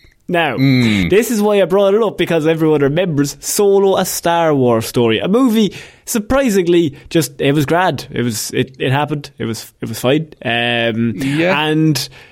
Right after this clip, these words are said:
Speaker 1: um, so what happened then is Ron Howard obviously directed it. Um, he came in for Lord and Miller halfway through. He directed
Speaker 2: Yeah.
Speaker 1: it.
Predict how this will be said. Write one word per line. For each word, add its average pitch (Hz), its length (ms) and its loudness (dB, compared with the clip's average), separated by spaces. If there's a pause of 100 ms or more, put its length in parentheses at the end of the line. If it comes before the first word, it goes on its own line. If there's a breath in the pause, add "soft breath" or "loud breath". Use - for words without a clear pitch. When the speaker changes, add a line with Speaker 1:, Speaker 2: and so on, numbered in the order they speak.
(140 loud breath)
Speaker 1:
um, 139 440 -2 (160)
so 180 260 0
what 165 240 -2
happened 185 340 -2
then 165 280 2
is 151 240 2
Ron 165 140 2
Howard 175 220 0
obviously 135 300 0
directed 180 460 -2
it. 202 200 -2 (320 soft breath)
Um, 107 300 -6
he 139 200 -2
came 139 280 -2
in 135 240 2
for 123 340 2
Lord 131 280 2
and 120 100 -2
Miller 180 460 2
halfway 127 420 -2
through. 202 380 0 (300 loud breath)
He 131 120 0
directed 143 420 0
Speaker 2:
Yeah. 147 60 2
Speaker 1:
it. 135 140 -4